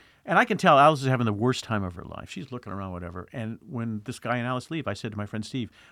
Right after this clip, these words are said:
"When she breaks up with him, call me." And he goes, "You're nuts. She's not breaking up." I said, "Trust me." The next week he calls me, he goes, "Oh my God, I just found out that Alice broke up with this guy." I said, "Give me your number." He gave me her number. I called her.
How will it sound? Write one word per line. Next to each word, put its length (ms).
"When 200
she 240
breaks 320
up 180
with 180
him, 280
call 320
me." 220
And 140
he 40
goes, 220
"You're 160
nuts. 220
She's 160
not 140
breaking 260
up." 120
I 60
said, 240
"Trust 320
me." 160
The 80
next 200
week 120
he 100
calls 260
me, 60
he 40
goes, 220
"Oh 100
my 140
God, 320
I 80
just 160
found 180
out 120
that 120
Alice 280
broke 260
up 140
with 100
this 160
guy." 260
I 20
said, 220
"Give 120
me 100
your 100
number." 340
He 100
gave 200
me 80
her 80
number. 360
I 140
called 360
her. 180